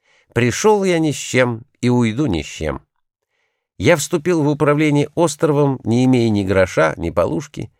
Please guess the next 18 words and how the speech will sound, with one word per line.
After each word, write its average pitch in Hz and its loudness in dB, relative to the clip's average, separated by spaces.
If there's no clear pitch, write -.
и 143 2
выхожу 180 2
отсюда 165 0
также 160 2
с 143 -6
пустыми 135 -2
руками, 113 0
совершенно 160 0
в - -20
противность 131 2
обыкновению 117 0
всех - -6
прочих 117 0
губернаторов. 98 -2
Ваш 147 0
покорнейший 151 0
слуга, 113 0
господа. 69 -6